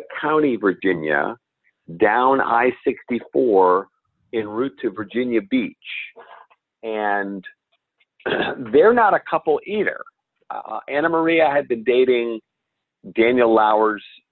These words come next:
brother, Clint, Clinton, he goes by Clint. Um, so they were essentially traveling companions. And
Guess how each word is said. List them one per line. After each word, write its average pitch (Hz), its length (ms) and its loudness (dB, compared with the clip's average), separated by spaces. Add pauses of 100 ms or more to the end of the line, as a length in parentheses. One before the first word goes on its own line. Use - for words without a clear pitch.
(160)
brother, 104 600 0 (220)
Clint, 151 460 -6 (1200)
Clinton, 98 440 -2
he 95 180 -6
goes 92 180 2
by 104 120 2
Clint. 90 420 -2 (560)
Um, 101 460 -2 (420)
so 127 80 0
they 139 140 2
were 160 180 2
essentially 143 680 -2
traveling 147 540 0
companions. - 680 -16 (1040)
And 113 640 2